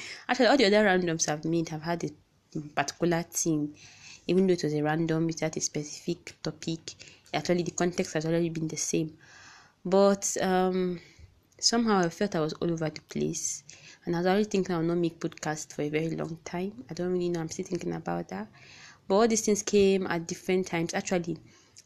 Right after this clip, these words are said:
the first part, which is the bird song, the bird songs and the morning, it was just so refreshing. That's why I just wanted to share it on my podcast. And then for the chants,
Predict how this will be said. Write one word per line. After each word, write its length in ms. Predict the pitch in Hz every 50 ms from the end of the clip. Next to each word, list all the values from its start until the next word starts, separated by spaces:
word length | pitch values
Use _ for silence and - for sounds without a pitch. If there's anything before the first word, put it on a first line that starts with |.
| _
the 100 | - 175
first 460 | - - - 220 220 214 - - - -
part, 280 | 180 170 165 165 - -
which 160 | 180 - -
is 80 | 170 -
the 80 | 151
bird 260 | 151 - - 175 180
song, 380 | 175 - - - 170 165 165 -
the 100 | 165 160
bird 380 | 160 165 170 180 185 190 185 -
songs 420 | - - 180 170 165 170 170 165
and 240 | 170 156 156 165 - - - - - - _ -
the 60 | 170
morning, 500 | 165 170 175 175 185 185 185 185 185 190 - _ _ _ _ -
it 60 | -
was 120 | - 202 196
just 200 | 220 220 - -
so 120 | - 208
refreshing. 560 | 185 170 - - - 175 175 - - 180 170
That's 180 | 170 170 175 -
why 60 | 165
I 40 | 160
just 240 | - 180 - - - - - 196
wanted 180 | 202 208 208
to 40 | 202
share 180 | 196 - 190 185
it 80 | -
on 80 | 175 170
my 80 | 160
podcast. 500 | 160 - - - - - - 165 160 160 - - - - - - - - - -
And 100 | - 190
then 80 | 202 202
for 120 | - 196
the 80 | 185 185
chants, 640 | - - - 226 233 214 185 - - - - -